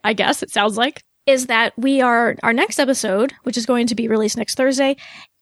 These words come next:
is going to actually be talking about how Lost Girl and Xena compares. Because our, our co-host Annie,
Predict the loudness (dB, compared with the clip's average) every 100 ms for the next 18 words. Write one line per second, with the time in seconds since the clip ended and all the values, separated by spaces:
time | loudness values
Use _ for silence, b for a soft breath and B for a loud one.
0 | -2 2 2 2 -2 -6 _ -2 0 0
1 | 0 -2 -2 -4 -4 -2 -2 -2 -2 0
2 | 0 0 2 0 -2 -2 2 2 0 -4
3 | -2 0 0 -2 -2 0 0 0 2 0
4 | 0 0 0 0 -2 -4 -4 -2 0 0
5 | 0 -6 -8 -4 -2 -2 _ _ _ -4
6 | -2 2 2 2 2 0 0 -2 0 2
7 | 2 0 0 0 0 0 0 0 0 0
8 | 0 2 2 0